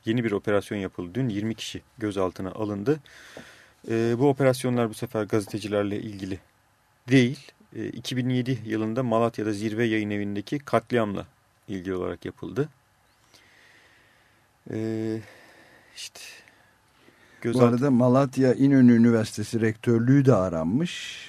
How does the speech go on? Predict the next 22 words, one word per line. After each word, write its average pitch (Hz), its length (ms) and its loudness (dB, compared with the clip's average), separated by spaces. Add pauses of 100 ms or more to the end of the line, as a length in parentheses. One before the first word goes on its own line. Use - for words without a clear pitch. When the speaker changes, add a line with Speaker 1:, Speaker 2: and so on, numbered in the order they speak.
Speaker 2:
ve 104 200 -4
aralarında 107 640 0
muazzaf 104 680 0
askerlerle 110 800 -2
bir 156 160 -2
öğretim 104 840 -2
görevlisinin 95 640 -4
de 90 160 -4
bulunduğu 98 480 -4
yirmi 113 420 0
kişinin 127 340 0
gözaltına 95 600 -4
alındığı 87 560 -6
haberi 82 460 -12
de 123 120 -4
geldi. 98 400 -8
Bazı 117 280 -2
illerin 131 300 -4
jandarma 113 520 -2
komutanlıkları 73 840 -12
da 62 120 -8
aranmış. 71 540 -8